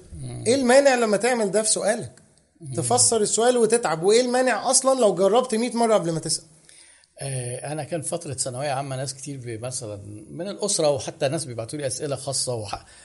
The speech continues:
Speaker 1: وأحيانا في عيادة الشركات بس ما بنقبلهاش. آه، أنا ابني يخلص ثانوية عامة، إيه أحسن كلية؟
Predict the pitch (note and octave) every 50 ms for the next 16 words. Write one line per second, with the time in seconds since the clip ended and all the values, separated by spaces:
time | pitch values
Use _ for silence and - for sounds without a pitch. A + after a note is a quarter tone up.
0 | - - _ _ - C3+ C#3 - - - G#3 C4 B3 A3 F3+ - - C#3+ C3 E3
1 | E3+ - C#3 - - C3+ B2 A2+ - C#3 C#3 C3 B2+ A#2+ - - B2 A#2+ A#2 A#2
2 | B2 B2 A#2 A2+ A#2 B2 C#3 C3+ C3 - - - _ _ _ _ _ - - _
3 | - - - - _ - C3+ C3 C3 C#3 C#3 C#3+ E3 F3+ F#3 F#3 F#3 F#3+ E3+ D#3
4 | - - E3+ F3 D#3+ - - D3 C#3+ D3 D#3+ E3 D3+ D#3+ E3 E3 D#3 E3 E3+ E3
5 | - - - C3 A2 - C3 A#2 A2+ A#2 A2+ - - _ _